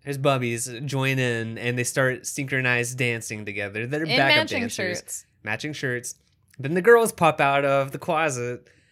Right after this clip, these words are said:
Speaker 1: and they're in matching outfits now, and
Speaker 2: Mm-hmm.
Speaker 1: now they're doing their own synchronized dance. And this entire time, all I was thinking in my head is how this actually sounds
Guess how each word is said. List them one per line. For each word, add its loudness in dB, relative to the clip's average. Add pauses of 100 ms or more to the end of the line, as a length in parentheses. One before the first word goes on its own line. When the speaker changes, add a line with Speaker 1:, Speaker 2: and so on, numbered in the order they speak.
(140)
Speaker 1:
and 0
they're 6
in 0
matching 0
outfits -4
now, 2
and 0
Speaker 2:
Mm-hmm. -4
Speaker 1:
now -2
they're 2
doing 0
their -2
own -4
synchronized -4
dance. -4 (600)
And -6
this -2
entire -2
time, -2
all -6
I -2
was -6
thinking -10
in -10
my -6
head -4
is -10 (340)
how -6
this -6
actually -4
sounds -6